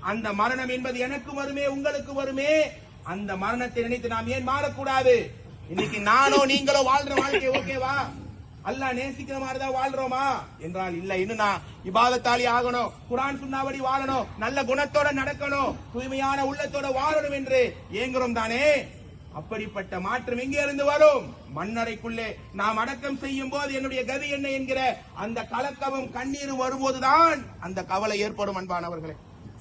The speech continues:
நமக்கு நெருக்கமான, நமக்கு தெரிந்த எத்தனையோ பேருடைய மரணங்களை பார்த்தாலும், வீட்டில் இருக்கக்கூடியவர்களுடைய உறவுகளுடைய மரணங்களை பார்த்தாலும்,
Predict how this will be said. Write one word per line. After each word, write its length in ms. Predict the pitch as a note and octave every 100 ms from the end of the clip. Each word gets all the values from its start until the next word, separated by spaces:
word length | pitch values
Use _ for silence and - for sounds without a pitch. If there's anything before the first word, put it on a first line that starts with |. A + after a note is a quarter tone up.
| -
நமக்கு 240 | D#3+ E3+ E3+
நெருக்கமான, 720 | F3+ A#3 A#3 G#3+ G#3 G3+ F#3 - -
நமக்கு 280 | E3+ F#3 F#3
தெரிந்த 300 | G#3 A#3 A#3
எத்தனையோ 400 | G#3 F#3 A3 A#3+
பேருடைய 680 | B3+ B3+ A#3+ A#3 A3+ G3+ D3+ -
மரணங்களை 440 | D#3+ G#3 G#3+ G#3 G3
பார்த்தாலும், 580 | F3+ G3+ G3+ F#3+ F3+ - - - - - - - -
வீட்டில் 300 | G3+ C4 C4
இருக்கக்கூடியவர்களுடைய 800 | B3 A#3 A3+ A3 G#3+ A3 G#3 G3
உறவுகளுடைய 520 | F#3+ A3 B3 A#3 G#3+
மரணங்களை 440 | G3 G3 G#3+ G#3 G3+
பார்த்தாலும், 540 | G3 F#3+ G3+ G3 F3+